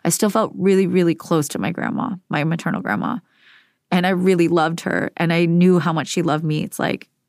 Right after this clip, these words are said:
you don't need to be around a person a ton of times to know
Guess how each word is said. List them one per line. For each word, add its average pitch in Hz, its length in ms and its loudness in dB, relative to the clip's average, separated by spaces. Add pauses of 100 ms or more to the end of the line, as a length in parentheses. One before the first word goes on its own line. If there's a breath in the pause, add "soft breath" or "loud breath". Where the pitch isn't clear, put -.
(180)
you 190 160 4
don't 190 180 2
need 170 180 2
to 170 100 0
be 151 360 2 (120)
around 151 300 0
a 151 40 -4
person 156 440 0
a 156 60 0
ton 160 220 -2
of 147 80 -2
times 143 420 -2
to - 140 -6
know 151 460 0